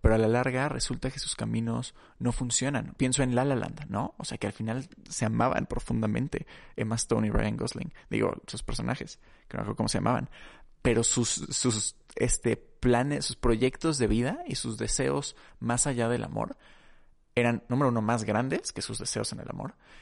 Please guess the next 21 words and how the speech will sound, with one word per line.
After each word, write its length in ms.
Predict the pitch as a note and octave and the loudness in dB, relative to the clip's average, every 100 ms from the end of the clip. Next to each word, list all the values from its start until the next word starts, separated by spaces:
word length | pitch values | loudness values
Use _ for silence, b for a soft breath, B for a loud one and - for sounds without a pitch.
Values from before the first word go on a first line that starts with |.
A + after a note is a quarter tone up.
| B B B | B B B
y 80 | |
entonces 300 | A#2+ C3+ D#3+ | -4 -2 -2
más 200 | D3 C#3+ | 0 0
grandes 520 | B2 A#2+ C#3 B2+ F#3 - | 0 -2 0 -4 -6 -10
que 180 | - B2+ | -6 -4
su 120 | A2+ | -2
amor 260 | A#2 B2 | -4 -4
por 120 | - A#2+ | 0 0
el 120 | C#3+ | 0
otro, 280 | F#3+ - - - | -6 -10 -12 -10
y 60 | A#2+ | -6
se 60 | A#2 | -2
tienen 220 | B2 C3+ | -2 -2
que 80 | B2+ | -4
separar 580 | - - G#2 A#2 - - _ _ _ _ - - _ - - - - - _ - | -8 -6 -4 -2 -4 -10 _ _ _ _ -20 -20 _ -20 -20 -20 -20 -20 _ -2
porque 360 | - A#2+ A#2 A#2 | 2 4 4 2
no 180 | A#2+ A#2 | 2 8
pueden 280 | B2 B2 B2 | 8 8 0
sacrificar 520 | B2 A2 - - A2+ | -2 -6 -6 -2 -2
una 260 | A#2 A2 | -2 -4
parte 540 | - A2+ - A#2 - | -2 -2 -2 -4 -4